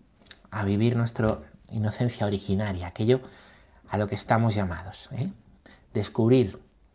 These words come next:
para qué estamos llamados, eh, y ponerse en marcha hacia eso es lo que se llama la conversión, ¿vale? Estamos llamados a un estado de amor con Dios,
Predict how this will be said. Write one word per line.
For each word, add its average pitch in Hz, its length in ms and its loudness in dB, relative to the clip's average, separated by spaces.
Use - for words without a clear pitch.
para 104 220 2
qué 139 80 4
estamos 113 420 0
llamados, 160 520 -2
eh, 76 580 -8
y 95 200 -10
ponerse 117 460 0
en 123 100 4
marcha 139 300 2
hacia 160 260 6
eso 170 420 2
es 143 380 2
lo 123 120 4
que 131 120 4
se 135 160 6
llama 147 240 8
la 165 260 4
conversión, 180 960 10
¿vale? 143 280 0
Estamos 110 400 -4
llamados 131 400 -2
a 98 260 -2
un 113 140 0
estado 147 600 4
de 107 120 -2
amor 113 360 4
con 113 180 0
Dios, 180 400 -2